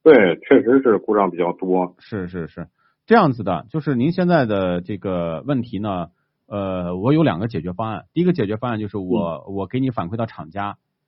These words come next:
Speaker 2: 但是呢，
Speaker 1: 嗯，嗯。
Speaker 2: 厂家呢，我觉得希望不是特别大。不是特别，特别大的原因是什么呢？
Speaker 1: 哦。
Speaker 2: 第一，你出保了，那本身就不在他的质保范围。
Speaker 1: 对。
Speaker 2: 第二个呢，就是他的人员的这个负责程度，我，我，我心里没，没底。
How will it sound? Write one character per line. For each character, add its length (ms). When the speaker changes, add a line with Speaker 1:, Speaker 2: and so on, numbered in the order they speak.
Speaker 2:
但 140
是 100
呢， 260
Speaker 1:
嗯， 40
嗯。 60
Speaker 2:
厂 240
家 160
呢， 180
我 260
觉 160
得 220
希 240
望 240
不 120
是 120
特 160
别 140
大。 160
不 60
是 120
特 160
别， 100
特 140
别 100
大 120
的 80
原 240
因 100
是 120
什 120
么 80
呢？ 60
Speaker 1:
哦。 20
Speaker 2:
第 100
一， 80
你 120
出 160
保 200
了， 180
那 300
本 180
身 120
就 80
不 100
在 140
他 100
的 60
质 120
保 140
范 220
围。 140
Speaker 1:
对。 100
Speaker 2:
第 60
二 120
个 100
呢， 120
就 80
是 200
他 200
的 100
人 180
员 220
的 120
这 180
个 460
负 160
责 160
程 260
度， 300
我， 260
我， 180
我 140
心 180
里 60
没， 240
没 140
底。 200